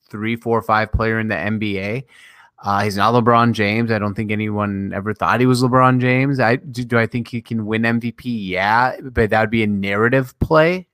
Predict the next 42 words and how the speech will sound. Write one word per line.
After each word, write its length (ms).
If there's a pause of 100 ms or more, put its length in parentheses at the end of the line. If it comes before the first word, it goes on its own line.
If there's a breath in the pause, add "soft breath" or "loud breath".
right? 400
Like, 240 (400 loud breath)
the 160
M 80
V 120
P 120
has 100
been 140
so 240
much 220
of 80
a 80
narrative 500
thing, 380
but 120
if 160
I 140
was 180
an 120
M 360
V 140
P 240
voter, 640 (100)
I 140
would 200
not 380 (220)
say 340
that 180
Steph 340
deserves 440
the 120
M 160
V 180
P, 200
but 140
I 160
don't 100
know 80
what 100
kind 160
of 80
narrative 480